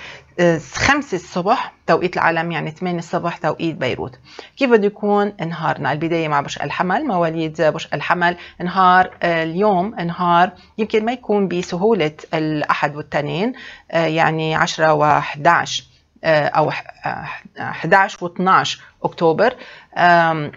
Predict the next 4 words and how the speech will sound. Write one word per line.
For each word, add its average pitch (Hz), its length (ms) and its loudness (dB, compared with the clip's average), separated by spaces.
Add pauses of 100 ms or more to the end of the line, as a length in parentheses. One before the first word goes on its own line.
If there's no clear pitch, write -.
لأنه 170 380 2
يوم 165 400 0 (100)
طويل 165 540 0
ومتعب 165 760 2